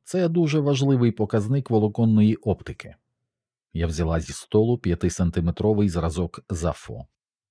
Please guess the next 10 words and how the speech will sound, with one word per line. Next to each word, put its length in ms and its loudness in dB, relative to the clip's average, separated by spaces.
"І 80 -2
ти 260 -2
виявив 480 0
щось 440 -6
дивне?" 460 -2
"Ні", 260 2
сказав 440 0
він. 280 0
"Індекс 460 0
становив 680 -2